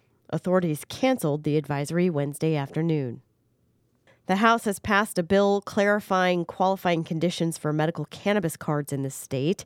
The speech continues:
including P T S D. Senate Bill one also removes the Department of Health from dictating which disorders can be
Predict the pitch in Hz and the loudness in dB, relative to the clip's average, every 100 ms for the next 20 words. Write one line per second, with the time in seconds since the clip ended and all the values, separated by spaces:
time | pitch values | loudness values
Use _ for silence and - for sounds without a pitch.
0 | - - 180 - - 269 294 311 - 202 | -16 -2 -2 -2 -2 0 0 -2 -4 -4
1 | 190 175 175 185 165 196 185 98 - _ | -2 0 0 -2 -2 0 2 -2 -8 _
2 | _ _ _ _ _ _ _ - 202 240 | _ _ _ _ _ _ _ -2 0 2
3 | - 214 220 196 233 247 131 135 - - | 2 2 2 2 2 2 -2 -8 -10 -4
4 | 160 170 175 156 156 156 170 214 185 170 | -2 0 -2 0 0 2 0 -2 -4 -4
5 | - 156 156 147 - 165 175 156 156 156 | -4 -4 -2 -4 -2 -4 -2 -4 -2 -2
6 | 180 - 170 160 139 - 147 233 - 349 | -4 -4 -2 0 -2 -4 -2 -2 0 -2
7 | 339 240 233 214 - 196 170 156 | 0 2 2 0 -2 -4 -4 -4